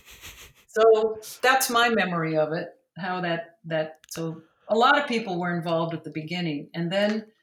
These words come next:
we wanted to take it out of Portland, and the college was going through some changes with the president, et cetera.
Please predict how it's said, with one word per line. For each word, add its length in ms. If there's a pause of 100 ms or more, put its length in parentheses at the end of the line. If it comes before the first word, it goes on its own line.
(500)
we 800
wanted 340
to 100
take 260
it 120
out 200
of 160
Portland, 500
and 120
the 80
college 440
was 160
going 320
through 160
some 200
changes 460
with 120
the 80
president, 600
et 140
cetera. 640